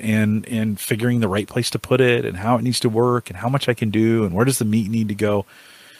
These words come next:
So it can be done. You don't have to, the, the current grill that you have, you may be able to get some, some, I think that amazing smoking tube is fifteen dollars.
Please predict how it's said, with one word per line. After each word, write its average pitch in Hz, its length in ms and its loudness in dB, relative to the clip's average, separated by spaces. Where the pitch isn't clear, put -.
So 170 220 4
it 165 80 2
can 180 220 2
be 220 100 0
done. 123 380 0
You 135 120 -2
don't 180 120 2
have 165 320 -6
to, 156 240 -2
the, 127 260 2
the 120 120 -2
current 123 680 -2
grill 156 500 4
that 92 220 -4
you 98 180 -6
have, 90 520 -6
you 113 140 -4
may 110 220 0
be 135 160 2
able 120 160 2
to 107 60 -4
get 107 220 0
some, 101 520 -4
some, 101 300 -4
I 117 60 -2
think 127 280 2
that 110 260 2
amazing 107 640 2
smoking 107 460 -2
tube 107 360 2
is 101 380 0
fifteen 147 540 -2
dollars. 196 600 -6